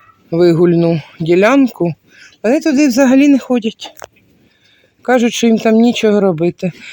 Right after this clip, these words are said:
Коли-неколи хто там під гаражом в затінку полеже, коли сонце, а там тіньок. І все.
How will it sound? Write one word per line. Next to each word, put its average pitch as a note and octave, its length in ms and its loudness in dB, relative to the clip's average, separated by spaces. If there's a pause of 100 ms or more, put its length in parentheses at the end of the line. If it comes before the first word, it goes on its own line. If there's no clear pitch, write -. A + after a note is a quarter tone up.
(180)
Коли-неколи C4+ 800 2
хто G3 320 -2
там F#3+ 240 0
під F3 160 -4
гаражом F#3+ 480 0
в F3 60 -2
затінку E3 540 -4
полеже, D#3 540 -2 (500)
коли E3 400 0
сонце, A3+ 540 -2
а D3 120 0
там D#3 280 -6
тіньок. C#3+ 540 -6 (960)
І D4 60 -6
все. A3+ 360 -4